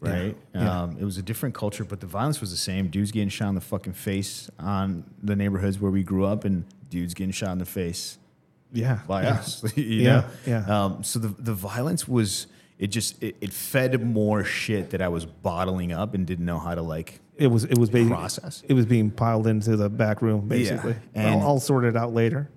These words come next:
Speaker 2: Yeah, a-, and it's still kinda like that. Like, little things will pop up and I'll figure it out. But I know that the most damage that it did is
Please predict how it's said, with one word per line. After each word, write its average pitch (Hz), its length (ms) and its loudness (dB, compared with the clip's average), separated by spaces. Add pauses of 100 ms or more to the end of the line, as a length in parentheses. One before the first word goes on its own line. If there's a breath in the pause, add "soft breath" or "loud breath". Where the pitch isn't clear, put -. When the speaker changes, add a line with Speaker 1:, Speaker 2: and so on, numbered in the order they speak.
Speaker 2:
Yeah, 139 240 4 (100)
a-, 107 340 -8
and 135 100 0
it's 151 120 0
still - 180 0
kinda 110 220 2
like 87 200 0
that. 95 120 -2
Like, 95 160 -2
little 165 160 0
things 156 280 -2
will 120 80 -2
pop 113 220 -4
up 123 160 2
and 107 120 0
I'll 95 80 0
figure 107 600 -4
it 87 80 0
out. 82 340 -4
But 92 260 -2
I 110 100 0
know 127 180 4
that 160 160 -2
the 117 80 0
most 104 400 0
damage 95 360 -2
that 92 120 -2
it 82 160 -6
did 98 200 0
is 82 220 -4